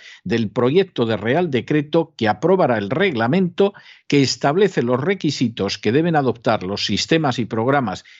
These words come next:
informáticos o electrónicos que soporten los procesos de facturación de empresarios y profesionales.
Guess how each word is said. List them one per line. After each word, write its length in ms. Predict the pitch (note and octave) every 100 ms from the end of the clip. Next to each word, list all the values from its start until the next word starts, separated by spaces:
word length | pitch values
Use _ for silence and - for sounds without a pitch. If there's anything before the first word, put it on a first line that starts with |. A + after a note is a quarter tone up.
| _
informáticos 1040 | A2+ A2 - A2 A#2+ D#3 A#2+ F#2 F#2+ - -
o 160 | G#2 D3
electrónicos 1000 | G3 - - - G3 F3+ E3 F3 E3+ - - - -
que 120 | C3+
soporten 600 | C#3 A#2 G3+ E3+ - G2+
los 180 | G2+ G#2
procesos 600 | - A2 D#3+ D#3 A2 F#2
de 120 | G2
facturación 800 | - G2+ - G#2+ G2+ - D3+ B2
de 80 | G#2
empresarios 720 | F#2+ F#2 G#2 F3 F3+ F3+ E3+ - - _
y 140 | E3+
profesionales. 960 | F3 E3 D#3 D3+ D3+ A2+ D2+ - -